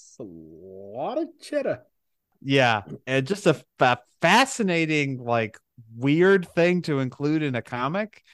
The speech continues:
Speaker 2: and just a weird thing to learn about. So there's a copy that's still,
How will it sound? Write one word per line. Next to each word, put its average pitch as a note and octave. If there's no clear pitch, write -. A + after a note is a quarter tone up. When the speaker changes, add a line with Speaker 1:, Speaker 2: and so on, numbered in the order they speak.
Speaker 2:
and D3+
just A3
a G3+
weird D3
thing F#3+
to E3+
learn D3
about. G2+
So C3+
there's D#3+
a D#3+
copy G#3+
that's C3+
still, E3+